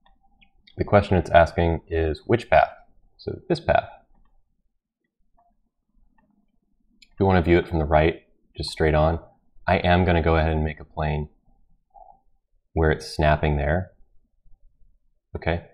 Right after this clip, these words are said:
this proportional versus physical, this is like, do you want an actual dimension from a certain point? That's fine, we can leave that checked. Um, or do you want it proportional along, say, like, if this is zero percent,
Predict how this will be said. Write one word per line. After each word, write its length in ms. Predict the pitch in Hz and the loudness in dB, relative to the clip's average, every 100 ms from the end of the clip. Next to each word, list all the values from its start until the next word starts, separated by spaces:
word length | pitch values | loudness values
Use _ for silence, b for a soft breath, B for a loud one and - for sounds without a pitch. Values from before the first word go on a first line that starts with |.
| _ - | _ -10
this 100 | 90 | -10
proportional 640 | - 98 - 110 - 113 95 | 0 0 4 2 4 4 4
versus 320 | 82 - - | 2 0 -6
physical, 440 | - 76 87 110 | -4 -4 0 0
this 200 | - - | 0 -6
is 180 | 85 78 | -8 -2
like, 260 | 80 76 - | 0 0 -2
do 60 | 80 | -2
you 100 | 80 | 0
want 180 | 78 | 0
an 60 | 78 - | -2 -2
actual 340 | 78 - 80 | -4 -4 -6
dimension 560 | 73 76 76 78 76 - - _ _ _ _ - | -4 -4 -4 -4 -6 -8 -18 _ _ _ _ -20
from 180 | - 78 | -6 -4
a 40 | |
certain 300 | 76 - - | -2 -4 -6
point? 400 | 76 101 117 - - _ _ _ _ _ _ _ _ _ _ _ _ _ _ _ _ _ _ _ _ _ _ | -2 0 0 -2 -16 _ _ _ _ _ _ _ _ _ _ _ _ _ _ _ _ _ _ _ _ _ _
That's 140 | _ - | _ -14
fine, 160 | - - | -10 -10
we 60 | |
can 120 | - | -8
leave 100 | - | -10
that 120 | - - | -10 -12
checked. 260 | - - _ _ _ _ _ | -14 -16 _ _ _ _ _
Um, 180 | 82 78 85 | -2 -2 0
or 100 | 80 | 0
do 60 | |
you 80 | 82 | 2
want 220 | 80 80 | 2 0
it 20 | |
proportional 640 | 80 - 78 76 76 73 71 | -4 -6 -6 -6 -6 -8 -8
along, 440 | 73 71 76 73 71 - _ - _ _ - | -10 -8 -8 -10 -18 -20 _ -20 _ _ -20
say, 240 | - 71 | -14 -8
like, 340 | 71 69 71 - _ _ 80 | -6 -8 -10 -18 _ _ -8
if 100 | 76 | -6
this 160 | - | -4
is 120 | 78 | -4
zero 200 | 76 78 | -2 -2
percent, 480 | 73 73 - 76 73 | -2 -6 -6 -6 -6